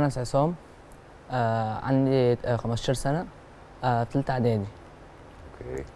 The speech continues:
Speaker 1: آه، بلعب اللعبه ديت، آه، بقالي ثلاث سنين. آه، كنتش بلعب حاجه قبليها.
Speaker 2: مم.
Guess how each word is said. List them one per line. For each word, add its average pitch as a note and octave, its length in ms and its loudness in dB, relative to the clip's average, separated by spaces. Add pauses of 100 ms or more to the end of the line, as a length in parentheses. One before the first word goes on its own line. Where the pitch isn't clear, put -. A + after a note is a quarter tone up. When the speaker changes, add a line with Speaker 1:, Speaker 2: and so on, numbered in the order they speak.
(160)
Speaker 1:
آه، B2 300 4
بلعب C3+ 380 4
اللعبه C3+ 240 6
ديت، C#3 240 4 (160)
آه، G#2+ 180 4
بقالي G#2+ 260 2
ثلاث B2 300 2
سنين. C3+ 300 0 (840)
آه، A#2 260 2
كنتش A2+ 240 0
بلعب B2+ 220 4
حاجه B2+ 220 4
قبليها. G2+ 340 0 (420)
Speaker 2:
مم. D2 60 -8